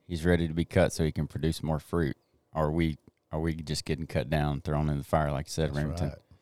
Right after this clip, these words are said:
Speaker 1: We don't wanna be that one cut, getting cut down, thrown in the fire. Hey, if you don't know the Lord today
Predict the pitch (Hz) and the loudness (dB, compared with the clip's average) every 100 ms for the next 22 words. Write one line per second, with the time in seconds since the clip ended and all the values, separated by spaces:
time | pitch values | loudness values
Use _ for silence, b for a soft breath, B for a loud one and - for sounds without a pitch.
0 | _ _ _ _ _ _ _ 78 87 101 | _ _ _ _ _ _ _ 2 8 8
1 | 92 85 80 69 85 - 80 - - - | 8 6 4 4 0 2 0 0 -8 -6
2 | 71 78 82 69 76 73 82 - 87 80 | -4 0 0 2 0 0 -4 -6 2 2
3 | 73 78 - 76 73 - b b b 98 | 4 0 2 2 2 -4 b b b 4
4 | 95 127 117 98 92 82 92 95 82 82 | 8 8 10 10 10 10 10 8 6 6
5 | 82 80 80 | 6 6 2